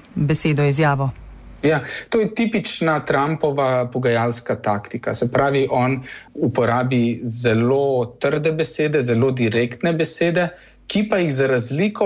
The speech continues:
Speaker 2: od njegovega predhodnika Obame je tudi pripravljen uresničiti. In to je večkrat pokazal zdaj v zadnjem letu in pol oziroma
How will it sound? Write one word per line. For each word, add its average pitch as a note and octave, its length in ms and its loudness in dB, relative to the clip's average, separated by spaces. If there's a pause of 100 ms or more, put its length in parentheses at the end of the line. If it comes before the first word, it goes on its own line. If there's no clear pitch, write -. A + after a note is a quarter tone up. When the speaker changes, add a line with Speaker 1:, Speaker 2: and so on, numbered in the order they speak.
(140)
Speaker 2:
od - 220 -8
njegovega D3 500 2
predhodnika D3+ 800 -2
Obame B2+ 540 2 (220)
je A#2+ 120 -2
tudi G3 240 2
pripravljen C#3+ 760 0 (160)
uresničiti. B2 640 0
In A2+ 100 0
to D#3+ 140 2
je D3 100 0
večkrat B2+ 480 -2
pokazal A#2+ 580 0
zdaj A2+ 200 0
v A2+ 140 0
zadnjem B2+ 500 2
letu C3 300 0
in A#2 120 0
pol C#3+ 320 0
oziroma B2 320 0